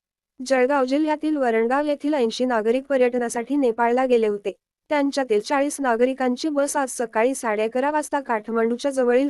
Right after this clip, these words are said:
खैरनी नदी परिसरात दरीत कोसळली. या भयंकर अपघातात चोवीस लोकांचा दुर्दैवी मृत्यू झाल्याची माहिती समोर आली आहे.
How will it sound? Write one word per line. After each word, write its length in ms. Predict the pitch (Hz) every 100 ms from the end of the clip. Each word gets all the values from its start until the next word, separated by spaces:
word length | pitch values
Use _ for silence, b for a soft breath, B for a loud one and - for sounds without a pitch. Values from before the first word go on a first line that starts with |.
| 285
खैरनी 320 | 226 226 269
नदी 220 | 277 277
परिसरात 460 | 285 247 247 262 254
दरीत 260 | 240 233 226
कोसळली. 460 | 220 220 214 202 190 _ _ _ _ _ -
या 140 | 277 285
भयंकर 480 | 262 262 269 269 208
अपघातात 460 | 240 247 254 285 285
चोवीस 340 | 269 262 285
लोकांचा 460 | 277 247 240 240 277
दुर्दैवी 460 | 240 226 240 254 285
मृत्यू 340 | 277 262 311
झाल्याची 420 | 262 226 220 277
माहिती 380 | 262 226 247 311
समोर 320 | - 254 302
आली 200 | 277 233
आहे. 220 | 208 196